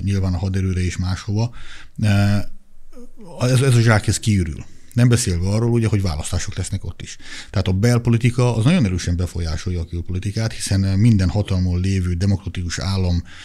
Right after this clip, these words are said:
vezetésének a legfontosabb prioritása az, hogy a hatalmat meg tudja tartani, vagy meg tudja ragadni. Ez pedig a belpolitikai választáson múlik, tehát nem lehet figyelmen kívül hagyni,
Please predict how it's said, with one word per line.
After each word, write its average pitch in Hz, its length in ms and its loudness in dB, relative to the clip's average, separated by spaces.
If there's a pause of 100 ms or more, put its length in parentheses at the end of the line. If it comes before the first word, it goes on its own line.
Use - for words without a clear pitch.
(160)
vezetésének 110 840 2
a 107 100 0
legfontosabb 87 680 0
prioritása 98 760 0
az, 98 100 0
hogy 87 160 0
a 87 60 0
hatalmat 90 520 -2
meg 92 120 0
tudja 85 240 -4
tartani, 101 400 2
vagy 95 160 4
meg 90 160 0
tudja 98 240 2
ragadni. 85 420 0 (380)
Ez 117 140 0
pedig 110 220 4
a 107 60 6
belpolitikai 98 640 2
választáson 85 600 -2
múlik, 104 260 2
tehát 101 220 2
nem 127 160 8
lehet 87 160 2
figyelmen 90 400 2
kívül 92 300 -2
hagyni, 98 340 0